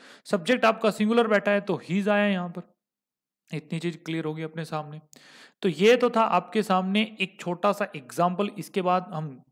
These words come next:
अच्छे से इस कॉन्सेप्ट को करने वाले हैं। अब एक और चीज करते हैं, यहां अगर मैं all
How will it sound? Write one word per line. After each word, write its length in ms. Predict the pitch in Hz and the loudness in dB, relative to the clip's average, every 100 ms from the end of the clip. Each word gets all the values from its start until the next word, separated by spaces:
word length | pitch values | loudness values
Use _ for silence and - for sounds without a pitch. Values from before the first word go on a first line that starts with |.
| - | -16
अच्छे 340 | 165 - 226 | -16 -2 0
से 80 | 175 | 0
इस 200 | 165 175 | -4 -12
कॉन्सेप्ट 500 | - 165 143 175 - | -6 -6 -6 -10 -10
को 100 | - | -12
करने 340 | - 147 147 180 | -6 -6 -4 -2
वाले 240 | 170 165 | -2 -2
हैं। 240 | 151 160 170 - - - - - _ - | -8 -12 -18 -20 -20 -20 -20 -20 _ 0
अब 280 | 202 - 196 | 0 0 -2
एक 180 | 214 | 2
और 100 | 240 | 4
चीज 260 | 233 233 254 | 4 2 2
करते 340 | 233 196 - | 2 2 0
हैं, 200 | 160 196 - _ _ _ _ _ _ _ _ _ _ - | -4 -6 -10 _ _ _ _ _ _ _ _ _ _ -4
यहां 280 | 160 156 262 | 0 4 4
अगर 280 | - 196 214 | 4 4 4
मैं 300 | 233 233 - 214 | 2 -2 0 6
all 340 | 220 247 254 | 8 8 4